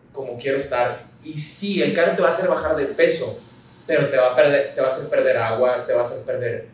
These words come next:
músculo, que es lo que no queremos, ¿no? Y, eh, po-, a-, al contrario del, del strength training, que viene siendo el levantamiento de pesas, lo que vamos a hacer es que vamos a poner a nuestro cuerpo en modo de crear músculo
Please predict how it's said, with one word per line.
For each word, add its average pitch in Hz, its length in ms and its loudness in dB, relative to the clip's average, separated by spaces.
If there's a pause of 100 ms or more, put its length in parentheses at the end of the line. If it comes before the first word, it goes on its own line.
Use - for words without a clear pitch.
(220)
músculo, 143 500 -4
que 139 80 -4
es 135 60 -2
lo 135 100 -4
que 127 100 -4
no 135 140 -4
queremos, - 460 -2
¿no? - 160 -12 (720)
Y, 147 140 0
eh, 147 180 0
po-, - 220 0
a-, 147 320 -2
al 143 80 -4
contrario 156 480 4
del, 160 640 0 (560)
del 139 280 2
strength 151 360 -2
training, 143 340 0
que 131 80 -6
viene 127 220 -4
siendo 135 220 -8
el 135 80 0
levantamiento 120 500 -2
de - 80 -4
pesas, 123 320 0
lo 110 100 -14
que 110 80 -10
vamos 110 200 -6
a - 20 -14
hacer 117 160 -8
es 110 100 -10
que 120 100 -10
vamos 120 200 -8
a - 100 -10
poner 117 260 -8
a 120 60 -6
nuestro 117 360 -12
cuerpo - 380 -2 (460)
en 117 220 -6
modo 139 320 0
de 139 140 2
crear 120 380 0
músculo - 360 -10